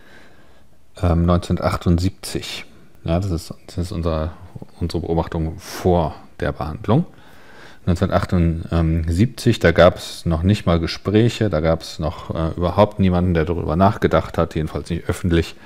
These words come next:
da eine Müllverbrennungsanlage zu bauen. Das heißt, da wusste es noch keiner. Okay? Und im Jahr neunzehnhunderteinundachtzig, ähm, da wurde,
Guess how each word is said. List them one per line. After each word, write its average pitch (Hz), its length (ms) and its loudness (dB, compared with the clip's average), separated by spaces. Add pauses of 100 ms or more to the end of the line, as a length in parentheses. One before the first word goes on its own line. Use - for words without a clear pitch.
(380)
da 90 140 2
eine 85 180 2
Müllverbrennungsanlage 82 1080 -2
zu - 140 -14
bauen. - 320 -12
Das - 160 -12
heißt, - 160 -2
da 80 140 0
wusste 90 260 -2
es 80 240 -6
noch - 140 -8
keiner. - 360 -8 (440)
Okay? - 160 -2 (1300)
Und 127 100 2
im 127 100 8
Jahr 110 120 8
neunzehnhunderteinundachtzig, 95 1080 2 (580)
ähm, 87 360 2 (100)
da 85 160 8
wurde, 82 400 4